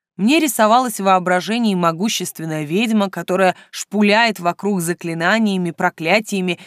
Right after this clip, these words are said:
и магическими шарами. А меч —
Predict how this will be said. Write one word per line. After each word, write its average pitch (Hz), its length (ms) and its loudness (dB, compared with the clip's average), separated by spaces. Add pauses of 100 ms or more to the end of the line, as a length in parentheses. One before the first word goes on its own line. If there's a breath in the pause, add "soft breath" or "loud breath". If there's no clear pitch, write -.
и 226 100 2
магическими 196 760 0
шарами. 160 580 -2 (580)
А 160 180 0
меч — 208 460 0